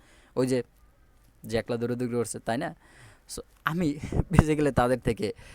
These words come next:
কিছু থ্রেট পাচ্ছি যে, "আপনি খবরদার এসব নিয়ে এইটা করবেন না।" উম, এটা স্বাভাবিক হতেই পারে। So এই হচ্ছে কথা আর কি। So আপনারা যদি মূল, মেইন কথা এই টাইপের কোনো সমস্যা থেকে থাকলে অবশ্যই কমেন্ট করে জানাবেন। আপনাদের সুযোগ সুবিধা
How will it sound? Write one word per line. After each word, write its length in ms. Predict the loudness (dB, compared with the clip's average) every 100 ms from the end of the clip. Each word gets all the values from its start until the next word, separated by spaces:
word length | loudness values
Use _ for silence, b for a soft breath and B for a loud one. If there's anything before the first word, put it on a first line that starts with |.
| B
কিছু 260 | -10 -6 -6
থ্রেট 300 | -2 0 0
পাচ্ছি 300 | -2 -8 -10
যে, 260 | -8 -6 -6 -8 -10
"আপনি 300 | -4 -4 -2
খবরদার 400 | 0 2 2 0 -2 -8
এসব 260 | -4 -4
নিয়ে 200 | -2 -4
এইটা 220 | -4 -4 -4
করবেন 280 | -2 -2
না।" 180 | -4 -6 -12 _ -14
উম, 160 | -12 -10
এটা 280 | -4 -2 -2
স্বাভাবিক 460 | 0 0 2 0 -4
হতেই 220 | -6 -6
পারে। 220 | -6 -8 -14 B B B B B -2
So 220 | 0 0
এই 260 | 4 6 6
হচ্ছে 240 | 6 6 6
কথা 240 | 6 6
আর 100 | 6
কি। 180 | 2 -6 -10 _ _ -16
So 120 | 6 6
আপনারা 300 | 8 4 2
যদি 200 | 2 2
মূল, 300 | 2 0 -6 -10
মেইন 340 | -2 0 2
কথা 220 | 2 2
এই 160 | 2 4
টাইপের 280 | 2 0 0
কোনো 160 | -4
সমস্যা 340 | -4 -4 -4 -4
থেকে 200 | -4 -2
থাকলে 220 | -2 -2
অবশ্যই 240 | -2 -4
কমেন্ট 220 | -4 -2 -2
করে 120 | 0
জানাবেন। 360 | 0 -2 -4 -8
আপনাদের 320 | -10 -8 -8
সুযোগ 260 | -8 -10 -6
সুবিধা 320 | -6 -6